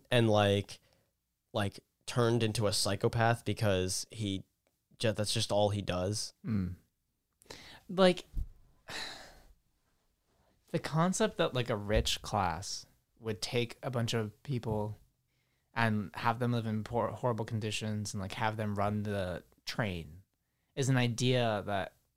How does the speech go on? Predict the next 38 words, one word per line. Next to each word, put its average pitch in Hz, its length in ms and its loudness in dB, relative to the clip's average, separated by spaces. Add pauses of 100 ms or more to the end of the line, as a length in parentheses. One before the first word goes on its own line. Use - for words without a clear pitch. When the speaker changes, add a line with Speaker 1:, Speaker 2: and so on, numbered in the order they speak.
(520)
Speaker 2:
obviously 98 380 -4
is 92 260 -10 (100)
horrible, 101 840 -2
but 117 140 -2
I 110 80 2
can 120 160 -2
at 123 100 -8
least 139 200 -2
understand, 95 840 -4
like, 80 340 -8 (440)
the - 80 -6
conflict 90 560 -6
there. 71 240 -12 (280)
Speaker 1:
Yeah, 143 240 4 (100)
I 139 60 4
Speaker 2:
But 156 40 8
Speaker 1:
mean, 151 100 8
Speaker 2:
the 156 60 8
Speaker 1:
it's - 80 4
Speaker 2:
fact 160 140 10
Speaker 1:
basically 156 640 4
the, 131 380 0 (120)
the 143 200 4
embodiment 131 600 6
of 120 140 2
the 120 100 6
world 127 480 6 (100)
into 117 260 2
a 107 40 4
singular 110 400 2
train. 92 360 0 (120)
Speaker 2:
Yeah, 165 480 2
but, 143 220 -8
like, 143 300 -4 (480)
if - 200 -2
there's 165 420 6 (180)
limited 156 600 10
space, - 760 2